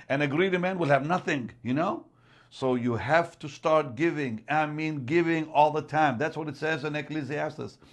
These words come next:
eleven, verse six. "Sow your seed in the morning and sow your seed in the evening, 'cause you don't know which seed will trigger the harvest."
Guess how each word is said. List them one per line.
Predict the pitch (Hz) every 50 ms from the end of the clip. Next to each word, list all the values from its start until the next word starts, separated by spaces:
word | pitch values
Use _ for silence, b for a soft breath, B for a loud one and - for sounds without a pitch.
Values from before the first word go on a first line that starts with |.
| b b b b b
eleven, | 139 139 156 160 147 156 151 143
verse | 120 139 151 156 151 156
six. | - 165 151 110 113 - - - B B B B
"Sow | B - - 147 156
your | 160 160 165 160
seed | - - - 165 160
in | 160 156
the | 156 156
morning | 131 113 123 143 156 156 156 156 160 160 160 160 165
and | 165 165 143
sow | - - 147 143 156
your | 156 156 151
seed | 151 170 165
in | 175 170 165
the | 165 170 -
evening, | 120 135 165 165 143 147 156 160 170 - B 143 139 B
'cause | B 143 131 110
you | 175 185
don't | 185 175 170
know | 170 170
which | 170 185 180 180
seed | - - 185 185 165
will | 165 175 175
trigger | - - 180 175 170
the | 165 165 147
harvest." | 165 185 196 190 165 131 117 -